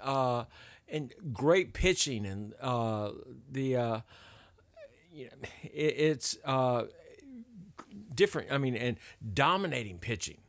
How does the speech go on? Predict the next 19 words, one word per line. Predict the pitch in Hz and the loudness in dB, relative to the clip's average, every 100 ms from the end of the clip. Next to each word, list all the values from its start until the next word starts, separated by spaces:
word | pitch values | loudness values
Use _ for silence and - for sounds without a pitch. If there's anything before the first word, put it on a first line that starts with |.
| _ - | _ -4
I | |
mean, | 117 110 | -2 0
you | 110 107 | -2 -4
know, | 90 - | -6 -4
uh, | 120 113 107 | -2 0 0
the | 107 | 0
relief | 110 113 151 156 - - | 0 0 0 -2 -6 -14
corps | - 127 113 104 | -6 -2 -2 -2
on | 98 | -4
both | 139 123 | -4 -4
sti-, | - - 120 - - | -6 -6 -6 -8 -8
sides. | - - 73 69 - | -8 -6 -8 -10 -12
I | |
just, | - - - | -10 -8 -8
yeah, | - - | -8 -8
it's, | 180 175 - | -8 -8 -8
uh, | - 131 131 | -6 -4 -2
it | - 151 | -2 -2
should. | - - 185 139 147 | -2 0 2 0 -4